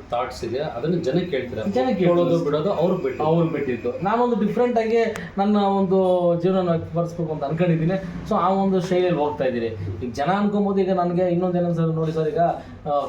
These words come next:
Speaker 2: ಕೋಲಾರದಿಂದ ನಾವು ಚಿನ್ನ ಕೊಡ್ತೀವಿ ವಿ-, ವಿಶ್ವಕ್ಕೆ,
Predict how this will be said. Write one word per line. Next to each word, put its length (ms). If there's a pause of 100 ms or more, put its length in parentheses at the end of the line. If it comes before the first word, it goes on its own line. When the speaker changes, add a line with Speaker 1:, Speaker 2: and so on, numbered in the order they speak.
Speaker 2:
ಕೋಲಾರದಿಂದ 460
ನಾವು 360 (400)
ಚಿನ್ನ 240
ಕೊಡ್ತೀವಿ 440
ವಿ-, 180
ವಿಶ್ವಕ್ಕೆ, 600